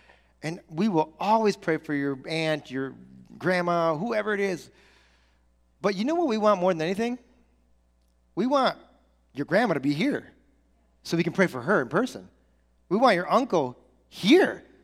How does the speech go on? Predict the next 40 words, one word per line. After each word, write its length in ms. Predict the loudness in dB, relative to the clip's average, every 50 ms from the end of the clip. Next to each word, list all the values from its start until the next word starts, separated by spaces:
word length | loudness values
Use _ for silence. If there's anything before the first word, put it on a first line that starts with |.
| _ _ _ _ _ _ _ _ _ _ _ _ _ _ _ -12
so 120 | -6 -4 0
we 100 | 0 0
can 160 | 0 -2 -4
pray 320 | 0 2 2 4 4 4 2
for 160 | 0 -6 -4
them. 240 | -2 -2 -2 -2 -4 -4 -4
We 80 | -2
can 160 | -2 -2 0
lay 200 | 4 4 4 4
hands 380 | 4 4 4 4 4 4 4 4
on 140 | 2 2 4
him, 320 | 4 2 2 2 2 0 -4
anoint 320 | -6 -4 -2 -2 -2 0
them 120 | 0 -2 -2
with 100 | -2 0
oil 440 | 2 4 6 6 6 4 2 2 -2 -8 -20 -20 -20 _ _ _ _ _ _ _ _ -10
in 120 | -10 -4
person. 340 | 0 2 2 2 2 -4 -10 -12 -18 -20 -16
Yes, 380 | -8 0 4 4 4 4 4 4
we'll 180 | 4 4 6
always 500 | 6 8 10 10 10 10 8 6 2 0
pray 260 | -4 -2 0 0 0
for 140 | 0 -2 -10
them, 200 | -10 -10 -10 -10 -8
okay? 220 | -4 -2 -2 -2 -2 -4 -10 _ _ _ _ _ _ _ _ 2
Absolutely. 720 | 2 2 2 2 -2 -2 -2 -2 -2 -2 -4 -6 -8 -10 -12 _ _ _ _ _
So 140 | -6 -4 0
hear 160 | 6 8 8
my 140 | 10 10 8
heart, 340 | 10 12 12 12 12 12 8
but 100 | 6 0
you 60 | 2
know 80 | 4 4
what's 140 | 2 2 4
better 220 | 2 4 4 4
than 140 | 0 0 0
that? 260 | 2 2 2 0 -4 -10 -20 -20 -16 -10
Is 180 | -8 -8 -6 -2
getting 280 | -2 -2 -2 0 0
them 300 | 0 0 0 0 -6 -8